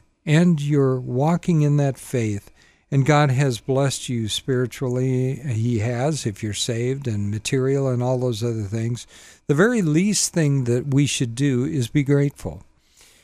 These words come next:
And I'll tell you what started this whole discussion. I was standing in the office talking to one of the employees, and I looked out the window, and there was a woman walking down the sidewalk. She had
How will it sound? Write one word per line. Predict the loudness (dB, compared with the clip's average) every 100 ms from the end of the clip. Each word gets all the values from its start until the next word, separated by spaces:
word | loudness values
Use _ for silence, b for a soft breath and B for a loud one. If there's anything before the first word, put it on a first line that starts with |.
| b
And | 2
I'll | 2
tell | 2 0
you | 2
what | -2
started | -2 0 2 0 -2
this | -4 -2
whole | -2 -2
discussion. | -2 -4 -2 -4 -4 -8 -10 b b b b
I | 2 4
was | 4
standing | 2 2 4 4
in | 4
the | 2 2
office | 0 -2 -2 -4 0
talking | 2 2 0 -2
to |
one | 0 2
of | 2 2
the | 2
employees, | 0 -2 -2 0 -2 0
and | 0 0
I |
looked | 0 0 0 0 -2
out | -2 -2
the |
window, | -2 -2 0 0
and | 0
there | 0 0
was | 0 0
a | -2
woman | -2 0 2 0
walking | 0 -2 -2 -4
down | -2 -2 -2
the |
sidewalk. | -4 -4 -4 -4 -6 -8 -12 -20 _ _ _ _ _ _ _ _
She | 2 4
had | 6 4 4 2 -2